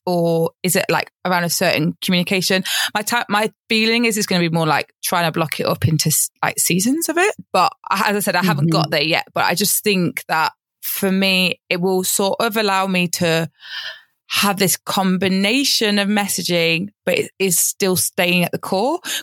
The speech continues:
Speaker 1: I think, you know, most of us in business, we don't want, even though I am all for predictability and I'll say the same thing over and over again all year round, it can get a bit boring. And so I really saw a tactic as that opportunity to, like, switch your messaging,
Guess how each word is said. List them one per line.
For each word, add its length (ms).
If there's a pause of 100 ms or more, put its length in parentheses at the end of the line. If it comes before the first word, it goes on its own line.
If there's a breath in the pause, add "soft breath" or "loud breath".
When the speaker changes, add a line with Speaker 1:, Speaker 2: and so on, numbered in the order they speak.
Speaker 1:
I 40
think, 160
you 60
know, 60
most 240
of 80
us 60
in 60
business, 280
we 80
don't 280
want, 280 (140)
even 220
though 100
I 140
am 240
all 160
for 120
predictability 640
and 80
I'll 80
say 180
the 60
same 220
thing 180
over 160
and 80
over 140
again 280
all 140
year 160
round, 440 (360 loud breath)
it 120
can 160
get 120
a 20
bit 140
boring. 460
And 100
so 80
I 80
really 300
saw 200
a 60
tactic 640
as 60
that 160
opportunity 540
to, 120
like, 240 (540 loud breath)
switch 640
your 120
messaging, 640